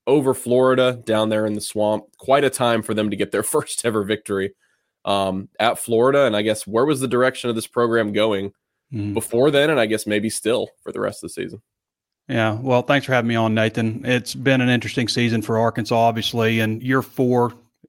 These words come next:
Speaker 2: a lot of people don't even count it as year four because of the covid year and the struggles they had with recruiting and being able to go out on the road and everything in twenty twenty-one. But, uh, it is year four technically for Sam Pittman, and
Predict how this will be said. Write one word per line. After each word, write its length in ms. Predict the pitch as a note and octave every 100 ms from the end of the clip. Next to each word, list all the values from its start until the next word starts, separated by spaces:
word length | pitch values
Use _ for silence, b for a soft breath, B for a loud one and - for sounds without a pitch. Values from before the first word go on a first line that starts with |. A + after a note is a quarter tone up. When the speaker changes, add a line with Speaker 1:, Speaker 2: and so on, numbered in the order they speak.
| _
Speaker 2:
a 80 | -
lot 140 | F#3+ A3
of 40 |
people 160 | F3+ C#3
don't 140 | C3
even 140 | A#2
count 300 | G#2 A#2+ B2
it 40 | G2+
as 80 | F#2+
year 160 | A2
four 260 | G#2 G#2+ G#2
because 280 | G#2 A#2 G#2
of 60 |
the 60 | G#2
covid 400 | - A2 A2 G#2
year 220 | A2 G#2+
and 160 | G#2 G#2 B B
the 80 | G#2+
struggles 340 | - A2 G#2+
they 120 | G#2
had 180 | G#2 A2
with 120 | G#2+
recruiting 460 | G#2 - A2+ G#2+ G#2+
and 120 | G#2
being 160 | G#2+ G#2+
able 160 | G#2
to 60 | G#2
go 160 | G#2+ G#2
out 100 | G#2
on 100 | G2+
the 80 |
road 220 | G#2 G#2+ G#2+
and 100 | G#2+
everything 460 | G2+ - A2+ G#2
in 80 | G2+
twenty 240 | - A2+
twenty-one. 540 | G2 A2+ G#2 G#2+ A2+ G#2+
But, 160 | G#2 - B B B _
uh, 200 | A2+ A2
it 100 | B2+
is 220 | D3 C3 A#2 _ -
year 180 | B2+
four 300 | C3 C3+ A#2+
technically 460 | A2+ B2 G#2+ A2 A#2+
for 120 | -
Sam 260 | - A#2 G#2
Pittman, 300 | A#2 A2+ A#2
and 240 | G#2+ G2+